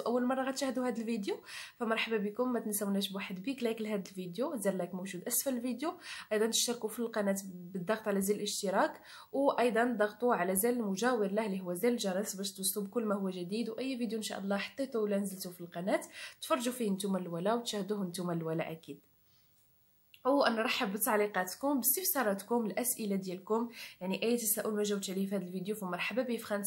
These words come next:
التعليقات. الاقتراحات الفيديوهات قديما لما لا، في اي وصفه طبيعيه بغيتو، يعني كل هاد التفاصيل هادو فمرحبا بهم على راسي وعينيا.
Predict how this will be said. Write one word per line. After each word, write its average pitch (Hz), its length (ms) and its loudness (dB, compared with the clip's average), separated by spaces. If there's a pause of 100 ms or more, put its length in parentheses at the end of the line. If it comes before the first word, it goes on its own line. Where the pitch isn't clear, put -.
التعليقات. 190 560 -2
الاقتراحات 214 500 -2
الفيديوهات 196 440 -4
قديما 196 340 -2
لما 185 300 -4
لا، 214 260 2
في - 140 -10
اي 226 120 0
وصفه 196 280 0
طبيعيه 180 440 -4
بغيتو، 208 560 -4 (380)
يعني 190 100 -2
كل 254 200 0
هاد 247 100 2
التفاصيل 214 480 -2
هادو 180 200 -2
فمرحبا 185 580 -2
بهم 220 300 0
على 180 160 2
راسي 180 260 0
وعينيا. 170 580 2